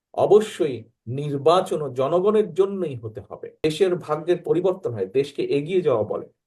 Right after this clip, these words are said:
এরকম প্রত্যেকটি কাজ সবচাইতে বেশি বিএনপি করেছে। আগামী দিনে কি কিভাবে দেশকে সামনে এগিয়ে নিতে পারে তার একটি সঠিক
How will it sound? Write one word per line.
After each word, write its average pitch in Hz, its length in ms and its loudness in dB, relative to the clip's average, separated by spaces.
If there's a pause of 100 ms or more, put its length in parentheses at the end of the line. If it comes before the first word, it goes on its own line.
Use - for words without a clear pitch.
এরকম - 340 0
প্রত্যেকটি 185 760 -2
কাজ 151 360 2 (280)
সবচাইতে 135 600 -4
বেশি 135 520 -2
বিএনপি 117 720 -6
করেছে। - 380 -12 (180)
আগামী 208 420 4
দিনে 160 400 -4 (520)
কি 233 100 -6
কিভাবে 160 520 -4
দেশকে 151 380 -4
সামনে 160 500 -6
এগিয়ে 139 400 -2
নিতে 127 220 -4
পারে 110 340 0 (380)
তার 165 160 6
একটি 170 240 -4
সঠিক 220 640 -2